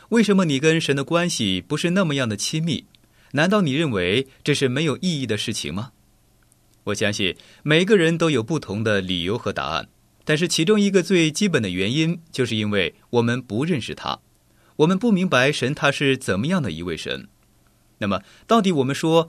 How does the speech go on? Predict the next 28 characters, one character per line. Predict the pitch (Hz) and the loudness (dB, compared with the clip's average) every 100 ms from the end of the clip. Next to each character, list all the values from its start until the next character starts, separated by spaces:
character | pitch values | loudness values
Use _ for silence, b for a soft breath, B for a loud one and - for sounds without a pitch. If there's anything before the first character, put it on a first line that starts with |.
| B B | B B
来 | 139 | 2
到 | 190 202 | 4 2
神 | 151 | 2
面 | 196 165 | 2 0
前 | - 113 127 | 0 0 0
向 | 147 147 | 0 -2
他 | 147 139 | -2 -2
祷 | 113 85 | 0 -2
告 | 95 180 107 - - | 0 2 2 -2 -6
是 | - 135 | -2 -2
怎 | 110 | -2
么 | 92 | -4
一 | 147 | -4
回 | 117 90 | -4 -6
事 | 87 98 | -6 -6
呢？ | 87 - _ _ _ b b - | -6 -10 _ _ _ b b -2
你 | 147 | 0
又 | 180 170 | 2 0
怎 | 131 | -2
么 | 120 | -2
看 | 143 123 | 0 -2
祷 | 110 87 98 | 0 -2 0
告 | 185 160 | 0 0
这 | 127 | 0
一 | 117 | -2
回 | 98 85 | -4 -8
事 | - | -6
呢？ | 82 | -8